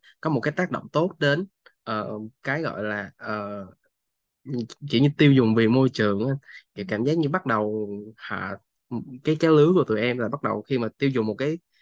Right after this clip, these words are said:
cái sản phẩm gì đó, bọn em bắt đầu là tìm hiểu là, à, cái mỹ phẩm này nó có test trên động vật hay không. Và nếu mà test trên động vật thì bọn em sẽ kiểu là, ok, công ty này người ta không có dùng. Hay là khi mà bọn em tìm hiểu là, ờ,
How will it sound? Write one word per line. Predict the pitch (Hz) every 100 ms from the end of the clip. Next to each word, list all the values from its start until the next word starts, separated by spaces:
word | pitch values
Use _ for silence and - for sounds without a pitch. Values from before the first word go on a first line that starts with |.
| - _
cái | 165
sản | 156 113
phẩm | 107 143
gì | 127
đó, | 127
bọn | 110
em | 117
bắt | 135 151
đầu | 110 104
là | 101
tìm | 98 107 101
hiểu | 95
là, | 135
à, | 107 101 - _ -
cái | 151 170 - _ _ _ _ -
mỹ | 113
phẩm | 110 104 143
này | 113
nó | 117
có | 143 151
test | 175 -
trên | - 120
động | 98
vật | 107
hay | 113
không. | 117 127 120 - _ _ _ - -
Và | 113
nếu | 139
mà | 131
test | 156 156
trên | 147
động | 120 104
vật | 107
thì | 110
bọn | 101
em | 113 120
sẽ | 117 98
kiểu | - 76 127
là, |
ok, | 104 113 110 107 - _ _ -
công | 110
ty | 113
này | 110 95
người | 95
ta | 110
không | 110 127
có |
dùng. | 131 104 101
Hay | 117
là | 104 98
khi | 123
mà | 113
bọn | 101
em | 101 113 110
tìm | 104
hiểu | - - 143
là, | 117 107
ờ, | - 113